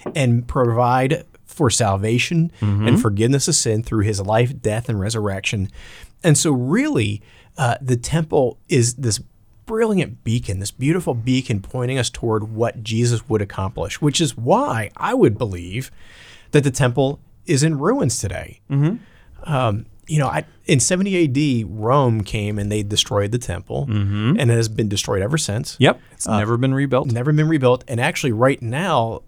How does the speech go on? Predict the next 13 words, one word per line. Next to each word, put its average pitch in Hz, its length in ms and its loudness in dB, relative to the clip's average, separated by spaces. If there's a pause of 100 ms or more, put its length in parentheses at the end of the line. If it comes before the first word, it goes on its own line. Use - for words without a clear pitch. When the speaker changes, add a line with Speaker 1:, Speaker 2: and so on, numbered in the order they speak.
Speaker 1:
the 123 160 -2
Dome 127 260 4
of 117 60 2
the 104 80 -2
Rock 165 480 0 (120)
is 113 160 2
right 110 280 0
where 101 180 -2
the 92 100 -4
temple 92 520 -4
should 92 240 -4
be 92 80 -6
standing. 90 560 -6